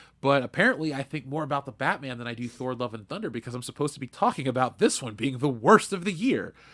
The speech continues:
So, yes, Thor: Love and Thunder was a stupid film with a stupid plot, and I really regret watching it. I, Marvel, if it wasn't for this channel, I could wait for streaming. That's it.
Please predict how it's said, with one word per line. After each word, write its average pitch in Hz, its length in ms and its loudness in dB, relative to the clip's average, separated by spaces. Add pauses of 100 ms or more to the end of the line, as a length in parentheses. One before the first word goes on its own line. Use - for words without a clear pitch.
(140)
So, 214 280 6 (180)
yes, 180 240 2
Thor: 214 200 2
Love 190 160 4
and 156 120 -4
Thunder 135 400 -2 (160)
was 135 160 -4
a 120 60 -4
stupid 120 360 -6
film 107 240 -6
with 101 80 -10
a 101 60 -10
stupid 104 360 -12
plot, 92 340 -6
and 101 100 -14
I 104 100 -6 (180)
really 110 220 -4
regret 90 320 -10
watching 85 380 -10
it. 71 220 -18
I, 87 380 -14 (1120)
Marvel, 156 580 0 (760)
if 120 200 -8
it 117 60 -2
wasn't 151 340 -4
for 170 80 -6
this 160 140 -4
channel, 156 420 -4
I 120 160 -2
could 110 200 -8
wait 110 280 -6
for 110 380 -6
streaming. 95 500 -10 (1500)
That's 120 220 -8
it. 101 160 -10